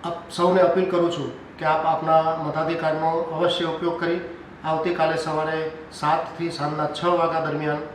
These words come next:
આપ આપના પરિવારજનો તથા આપના મિત્રવર્તુ સહિત પોતાના મતાધિકારનો ઉપયોગ કરી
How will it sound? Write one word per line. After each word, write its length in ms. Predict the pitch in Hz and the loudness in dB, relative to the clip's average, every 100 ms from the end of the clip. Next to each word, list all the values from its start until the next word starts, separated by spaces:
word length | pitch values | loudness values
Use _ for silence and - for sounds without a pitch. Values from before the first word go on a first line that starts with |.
| - - - - - | -16 -18 -20 -20 -10
આપ 260 | 165 170 175 - - - - | -2 0 0 -4 -12 -16 -4
આપના 260 | 165 165 160 | -2 2 2
પરિવારજનો 720 | 165 160 170 170 170 175 180 | 2 2 4 4 2 2 2
તથા 300 | 180 160 151 | 0 -2 0
આપના 400 | 156 156 156 151 | 2 2 0 0
મિત્રવર્તુ 540 | 151 185 175 165 156 | 0 2 2 2 0
સહિત 320 | 139 147 180 - - - - - | -4 -2 -2 -2 -6 -14 -18 -10
પોતાના 300 | 143 160 160 | -2 2 2
મતાધિકારનો 600 | 156 151 156 156 151 156 | 0 -2 -2 0 0 0
ઉપયોગ 320 | 151 165 165 | -2 -2 -4
કરી 200 | 170 170 | -2 -2